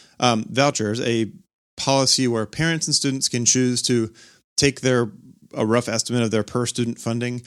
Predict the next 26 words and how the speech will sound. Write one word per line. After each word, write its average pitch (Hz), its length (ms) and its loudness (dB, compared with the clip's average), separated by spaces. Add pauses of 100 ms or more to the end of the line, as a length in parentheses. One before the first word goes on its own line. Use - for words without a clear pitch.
(260)
and 117 160 0
apply 120 300 0
it 123 80 -2
to 123 80 -2
tuition 120 460 0
at 107 220 -4
any 123 180 0
school, 139 400 -2
including 120 380 0
private 113 300 -4
schools, 131 320 -4 (400)
have 131 180 2
been 135 260 2 (160)
proposed 143 520 0
for 131 120 0
increased 131 440 0
use 127 160 0
here 131 160 2
in 117 80 -2
South 110 200 0
Carolina 110 380 -2
for 104 340 -2
a 104 120 -2
decade 101 520 -4
or 98 140 -6
more. 98 400 -8